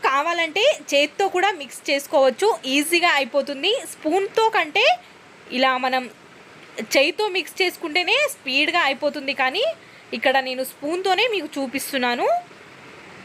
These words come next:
మనం బ్రేక్ఫాస్ట్ ఏం చేయాలా అని ఆలోచిస్తున్నప్పుడు ఇలా మనకి ఏదో ఒకటి ఈజీగా చేసేది ఉంటే చాలా రిలాక్స్గా అనిపిస్తుంది కదా,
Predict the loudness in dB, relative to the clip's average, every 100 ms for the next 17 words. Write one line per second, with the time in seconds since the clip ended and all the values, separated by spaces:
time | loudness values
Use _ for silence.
0 | -20 -20 -20 -20 -20 -20 -20 -6 0 2
1 | 0 -2 2 2 2 0 -4 -2 -6 -2
2 | -2 -2 -2 0 2 2 2 -2 -4 -6
3 | -4 0 0 -2 -10 -4 -4 -2 0 0
4 | 0 -6 -20 -12 -2 2 2 0 -8 -20
5 | -20 -20 -20 -20 -20 -20 -20 -20 -4 0
6 | 0 0 0 2 4 2 0 -2 -4 -6
7 | -6 -4 -2 2 0 2 0 2 2 0
8 | -2 -2 0 -2 -4 0 2 2 2 0
9 | 0 -4 -4 -4 -10 -10 -6 -2 -2 0